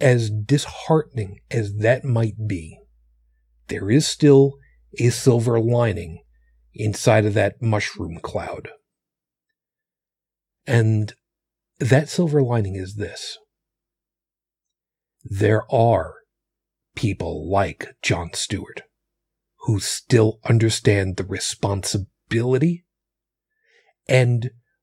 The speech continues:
will try to live up to it to give people the information that they need, even if it's in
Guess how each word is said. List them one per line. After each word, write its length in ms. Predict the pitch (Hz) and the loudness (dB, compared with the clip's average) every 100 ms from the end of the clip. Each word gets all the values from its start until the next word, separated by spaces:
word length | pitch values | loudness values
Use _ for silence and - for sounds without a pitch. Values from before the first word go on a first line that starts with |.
| _ - | _ -8
will 380 | 117 120 123 - | 2 4 4 -2
try 340 | - - 113 120 | -8 -2 0 0
to 80 | |
live 280 | 113 110 107 - - | 0 -2 -4 -8 -4
up 260 | 131 - - | -4 -4 -12
to 280 | - - 95 - | -8 -8 -8 -12
it 380 | - - - - _ _ _ _ _ _ _ _ _ _ _ _ _ _ _ _ - | -16 -14 -18 -18 _ _ _ _ _ _ _ _ _ _ _ _ _ _ _ _ -8
to 260 | - 98 104 | -6 -6 -6
give 340 | - 117 127 - | 2 2 2 -2
people 480 | 117 98 107 101 - _ _ _ - | -4 0 0 -2 -4 _ _ _ -4
the 160 | 90 | -2
information 600 | 92 - 98 90 87 101 | -2 0 2 2 -2 -2
that 160 | 95 - | -4 -2
they 100 | 98 | -2
need, 360 | 85 76 76 - - _ _ _ _ _ _ _ _ _ _ _ - | -2 -8 -12 -14 -18 _ _ _ _ _ _ _ _ _ _ _ -2
even 260 | 151 156 | 0 4
if 140 | 170 165 | 2 2
it's 180 | 135 - | -2 -2
in 300 | 143 135 135 | 0 2 2